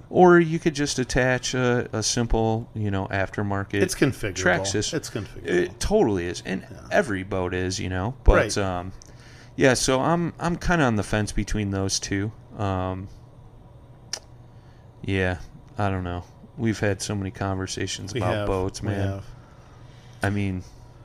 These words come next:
Speaker 2: I think, um, from my perspective,
Speaker 1: yeah, you're, you're looking at the P D L, like you said.
Speaker 2: I am, I, and I, I was looking at, uh, the Native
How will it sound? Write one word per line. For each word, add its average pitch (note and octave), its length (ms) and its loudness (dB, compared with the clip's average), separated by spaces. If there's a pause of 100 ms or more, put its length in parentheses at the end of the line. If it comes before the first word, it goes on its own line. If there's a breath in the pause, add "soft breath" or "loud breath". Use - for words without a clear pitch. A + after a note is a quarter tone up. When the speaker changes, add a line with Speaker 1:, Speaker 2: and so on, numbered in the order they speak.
(560 loud breath)
Speaker 2:
I C3+ 80 2
think, G3+ 340 4
um, B2 440 6 (500 loud breath)
from C3+ 180 4
my B2+ 180 4
perspective, G#2+ 760 0
Speaker 1:
yeah, A2 120 4
you're, B2 360 6
you're C3+ 280 4
looking B2+ 340 2
at G2+ 160 0
the G#2+ 80 -2
P G#2+ 200 2
D G#2 160 2
L, F#2+ 140 2
like F#2+ 200 -2
you F#2+ 80 -6
said. F#2 500 -2
Speaker 2:
I C3+ 160 2
am, G#2 520 0 (220)
I, - 120 -8 (960 loud breath)
and B2+ 160 0
I, B2+ 220 4
I B2+ 80 4
was C3 340 4
looking B2+ 400 2
at, G#2+ 380 -2
uh, G2+ 140 -4
the G2 120 -6
Native G#2 640 -2